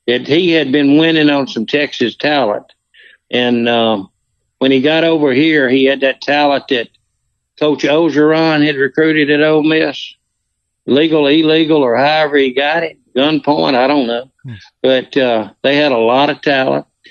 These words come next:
Speaker 1: And, boy, he won big. He went to two Cotton Bowls back-to-back and won both of 'em. And so, but then when he recruited his people, nobody.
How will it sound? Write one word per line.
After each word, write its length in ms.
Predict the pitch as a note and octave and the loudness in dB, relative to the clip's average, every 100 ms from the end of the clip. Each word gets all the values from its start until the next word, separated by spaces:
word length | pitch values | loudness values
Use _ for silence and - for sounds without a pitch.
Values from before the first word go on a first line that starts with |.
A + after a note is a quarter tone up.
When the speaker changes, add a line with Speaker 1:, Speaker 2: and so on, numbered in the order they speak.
| - - - | -20 -16 -6
Speaker 1:
And, 400 | B2 A#2+ A#2 B2+ | -2 -2 -2 0
boy, 240 | D3+ D3 | 2 2
he 120 | D3 | 2
won 420 | D#3 D#3 D#3 D3 | 2 2 2 2
big. 320 | C3+ F#3 D#3+ A#2+ | 0 0 0 0
He 100 | B2+ | 0
went 200 | C3 A#2 | 0 -4
to 60 | |
two 200 | - D3 | -2 -2
Cotton 340 | C3+ D3+ D3+ D3 | -2 -2 0 0
Bowls 320 | D3 D3+ C3 | 2 0 0
back-to-back 800 | D3+ D#3 - - F3+ G3 - _ _ _ - - - _ | -2 -4 -4 -4 -2 -4 -6 _ _ _ -20 -20 -20 _
and 160 | B2+ C#3 | 2 2
won 240 | E3 E3+ | 2 2
both 300 | E3 G3+ F#3 | 2 0 -2
of 220 | A#2+ F2+ | -4 -4
'em. 80 | - _ _ _ _ _ _ - | -8 _ _ _ _ _ _ -14
And 80 | - | -4
so, 460 | D3 C3+ A#2 G#2+ - _ _ _ | 0 2 0 -4 -10 _ _ _
but 160 | C3 C3 | -4 -2
then 320 | E3 G3+ F3+ | 0 2 2
when 100 | D#3+ | 2
he 140 | D#3+ F#3+ | 2 2
recruited 500 | E3 - F3 D#3 A#2+ | 0 2 0 2 2
his 260 | C#3+ F#3 | 0 -2
people, 520 | - G#3+ A3+ B3 A3+ - _ _ _ - - _ _ _ | -2 -2 -2 -4 -8 -10 _ _ _ -20 -20 _ _ _
nobody. 800 | B2+ C3+ D#3 D3+ B2 G#2+ F#2+ - | 0 2 4 0 -2 -4 -4 -10